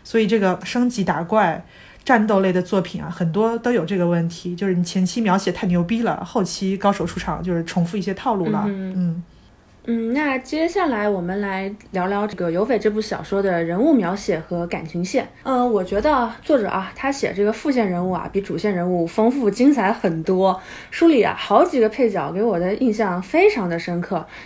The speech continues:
Speaker 2: 像段九娘、英佩，英佩我觉得是写的最好的，然后纪云晨、
Speaker 1: 嗯。
Speaker 2: 穆小乔等等，
Speaker 1: 嗯。
Speaker 2: 作者给大部分的配角儿都做了前史人物小传的这种设计，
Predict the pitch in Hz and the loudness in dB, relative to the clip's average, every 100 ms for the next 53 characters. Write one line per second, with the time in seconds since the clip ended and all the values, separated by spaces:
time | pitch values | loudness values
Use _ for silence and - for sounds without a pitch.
0 | - 220 190 190 240 196 175 175 170 180 | -6 -4 -2 0 0 0 0 -2 -2 -4
1 | 196 226 240 262 - - - - 320 381 | -2 0 0 0 -4 -10 -14 0 2 4
2 | 359 190 165 180 214 226 247 208 202 - | 4 4 2 0 0 2 2 2 -2 -6
3 | - - 339 - - - - - 175 175 | -6 2 2 2 -6 -10 -14 -12 -8 -4
4 | 180 180 226 220 190 185 180 226 254 170 | -4 0 2 2 2 -2 -2 -2 -2 -4
5 | 165 170 175 175 247 226 - 226 208 190 | -6 -6 -6 -2 -2 -2 -6 -2 -2 0
6 | 339 285 247 - 277 320 233 247 196 156 | 0 2 2 0 2 2 2 -2 -2 -4
7 | - - - 269 196 170 196 202 - - | -10 -14 -2 0 2 2 2 -4 -16 -6
8 | - 254 190 226 185 - 208 294 - 196 | 0 2 4 4 2 -2 -2 -2 -2 -2
9 | 156 175 226 302 285 165 170 349 262 175 | 0 2 2 2 0 -2 2 2 2 0
10 | 180 151 - 170 160 | -4 -6 -6 -6 -6